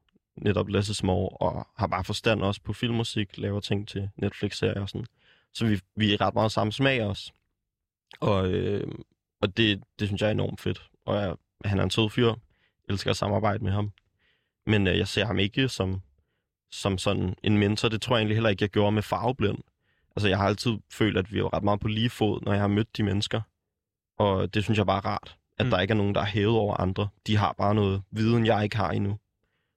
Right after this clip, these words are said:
Speaker 1: Og, og den anden vej rundt.
Speaker 2: Hvad har du, øh, lært Elok?
Speaker 1: Jeg har...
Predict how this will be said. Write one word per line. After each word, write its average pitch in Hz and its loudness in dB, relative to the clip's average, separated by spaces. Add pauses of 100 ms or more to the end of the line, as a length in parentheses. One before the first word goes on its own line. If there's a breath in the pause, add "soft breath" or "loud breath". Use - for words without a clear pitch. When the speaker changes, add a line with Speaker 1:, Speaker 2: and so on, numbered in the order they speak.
(200)
Speaker 1:
Og, 98 2 (480)
og 104 0
den 101 2
anden 98 2
vej 90 0
rundt. - -2 (760)
Speaker 2:
Hvad 156 2
har 175 2
du, 160 0
øh, 110 2
lært 113 0
Elok? 123 -6 (1400 soft breath)
Speaker 1:
Jeg 113 4
har... 98 0